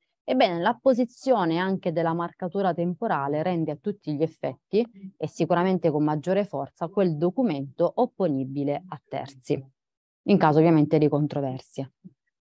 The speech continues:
Questo è il primo obiettivo. L'altro obiettivo, la marcatura temporale, è uno strumento previsto dalla normativa sulla conservazione a norma dei documenti informatici.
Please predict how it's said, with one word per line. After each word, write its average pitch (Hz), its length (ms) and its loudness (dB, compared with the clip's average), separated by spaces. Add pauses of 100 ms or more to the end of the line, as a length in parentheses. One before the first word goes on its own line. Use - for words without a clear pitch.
(800)
Questo 359 260 4
è 302 40 6
il 277 60 2
primo 233 180 8
obiettivo. 160 840 4
L'altro 226 460 4
obiettivo, 285 920 6
la 190 180 4
marcatura 208 600 4
temporale, 262 640 2
è 233 40 4
uno 208 200 0
strumento 208 640 -2
previsto 208 760 -2
dalla 190 300 2
normativa 185 800 -2
sulla 180 340 -2
conservazione 208 760 -6
a 233 40 -2
norma 156 440 -2
dei 151 100 -4
documenti 151 540 -4
informatici. 160 920 -4